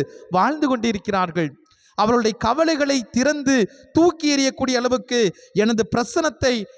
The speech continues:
நான் அவர்களுக்கு கொடுத்து கொண்டிருக்கிறேனா என்று நாம் சிந்தித்து பார்க்க வேண்டும். கவலை, கஷ்டம், வேதனை, தனிமை என்று சொல்லி பலர் திறக்கப்படாமல் அப்படியே வாழ்ந்து கொண்டிருக்கிறார்கள். ஆண்டவருடைய இரக்கத்தை அவர்கள் பெற்றுக்கொள்ளவில்லை.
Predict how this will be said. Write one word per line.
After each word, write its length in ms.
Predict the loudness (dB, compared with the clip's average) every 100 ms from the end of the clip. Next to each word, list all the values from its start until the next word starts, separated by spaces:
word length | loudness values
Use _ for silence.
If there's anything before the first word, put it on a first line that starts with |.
| -6
நான் 300 | -2 -2 0
அவர்களுக்கு 420 | -2 -2 -2 -4
கொடுத்து 340 | -2 0 0 -2
கொண்டிருக்கிறேனா 760 | -2 0 -2 -2 -2 0 -2 -2
என்று 320 | -2 0 0 0 -4 _
நாம் 240 | -6 -6 -4
சிந்தித்து 340 | -4 -4 -6
பார்க்க 300 | -4 -4 -2
வேண்டும். 440 | -2 -2 0 -4 -4 -16 _ _ _ _ _ -8
கவலை, 420 | -4 -2 0 0 -2 -4
கஷ்டம், 540 | -10 -10 -10 -6 -4 -4
வேதனை, 480 | -2 0 0 -2 -2 -4 -10 _ _
தனிமை 380 | -2 0 0 0 -2
என்று 200 | -4 -2
சொல்லி 360 | -2 2 2 0 -4 _
பலர் 400 | -2 2 2 0 -6 -16 -20 -2
திறக்கப்படாமல் 880 | 2 2 0 -2 0 0 0 0 0 -2 -8 -4
அப்படியே 440 | -2 0 2 2
வாழ்ந்து 380 | 2 0 0 0
கொண்டிருக்கிறார்கள். 800 | -2 -4 -4 -4 -2 -2 0 -2 -4 _ _ -2
ஆண்டவருடைய 500 | -2 0 0 0 0
இரக்கத்தை 520 | 0 0 -2 -2 -2 -2 -8 -4
அவர்கள் 340 | -2 -2 -2
பெற்றுக்கொள்ளவில்லை. 800 | -4 -4 -4 -2 0 -2 0 0